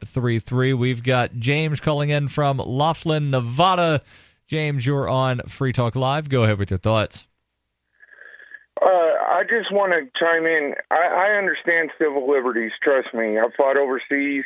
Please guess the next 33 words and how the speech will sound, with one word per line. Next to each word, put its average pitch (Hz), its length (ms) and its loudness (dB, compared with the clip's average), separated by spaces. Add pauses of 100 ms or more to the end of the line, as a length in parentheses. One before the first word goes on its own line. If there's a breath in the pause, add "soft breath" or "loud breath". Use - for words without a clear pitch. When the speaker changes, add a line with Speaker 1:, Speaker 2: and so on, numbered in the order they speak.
(180)
Speaker 2:
for 139 140 0
this 127 180 -2
country, 127 640 -2
and 117 140 0
I 131 100 0
understand 131 540 -4
what 120 160 -2
you 117 160 -6
guys 110 140 -2
are 104 160 -6
saying 113 160 -2
about 107 320 -4
civil 107 240 -2
liberties. 104 460 -4 (640 loud breath)
But 175 140 0
the 151 80 0 (100)
simple 165 320 0
fact 156 320 0
is, 151 340 0
if - 300 -2
you're 156 160 -2
doing 160 400 0
something 131 340 -2
wrong 120 560 0 (400 loud breath)
that's 139 200 -2
endangering 123 840 0
somebody, 107 580 -2 (600)
i 143 200 4
e 135 500 -2
child 139 300 0
pornography, 127 680 -2
i 127 200 2
e 123 280 -4